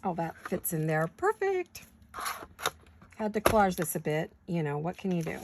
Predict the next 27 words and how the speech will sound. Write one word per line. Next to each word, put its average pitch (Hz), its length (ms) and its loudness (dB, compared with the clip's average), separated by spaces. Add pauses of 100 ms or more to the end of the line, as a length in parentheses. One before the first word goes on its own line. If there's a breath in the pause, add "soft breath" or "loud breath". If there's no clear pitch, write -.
You 175 80 -4
gotta 180 220 -2
do 180 120 -2
what 170 120 -4
you - 80 -14
gotta 147 200 -6
do, 156 180 -8
right? 185 400 -6
So - 180 -14
I'm 175 80 -4
gonna 196 160 -4
move 180 240 -2
that 175 200 -6 (120)
up 156 240 -6
because 175 280 -12
I 165 60 -8
don't 170 200 -6
wanna 170 160 -6
see - 180 -10
that 170 180 -8
little 170 200 -4
rounded 160 420 -4
part. 160 380 -4 (1120 loud breath)
Now 170 260 0
I'm 170 140 0
gonna 165 280 -4
cut, 180 420 -6